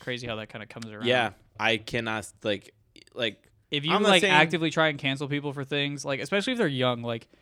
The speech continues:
Speaker 1: like the one with Sky Jackson when all that was going around
Speaker 2: Fuck
Speaker 1: with
Speaker 2: that
Speaker 1: the one
Speaker 2: bitch.
Speaker 1: kid, like, the kid who was
Speaker 2: Fuck
Speaker 1: in middle
Speaker 2: that
Speaker 1: school,
Speaker 2: bitch.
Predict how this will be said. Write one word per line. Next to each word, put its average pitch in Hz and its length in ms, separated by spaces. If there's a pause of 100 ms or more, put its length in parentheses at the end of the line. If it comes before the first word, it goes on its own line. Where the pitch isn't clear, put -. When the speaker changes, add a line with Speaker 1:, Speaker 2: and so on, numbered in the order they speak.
(240)
Speaker 1:
like 127 140
the 135 80
one 143 260
with 143 240
Sky 139 300
Jackson 135 420
when 127 100
all 123 140
that 120 180
was 127 140
going 131 300
around 127 400
Speaker 2:
Fuck 143 200
Speaker 1:
with 143 140
Speaker 2:
that - 40
Speaker 1:
the 139 80
one 139 280
Speaker 2:
bitch. 135 100
Speaker 1:
kid, 139 500
like, 127 180
the 131 60
kid 156 240
who 160 80
was 143 100
Speaker 2:
Fuck 127 160
Speaker 1:
in 127 100
middle 135 220
Speaker 2:
that - 80
Speaker 1:
school, 160 420
Speaker 2:
bitch. - 280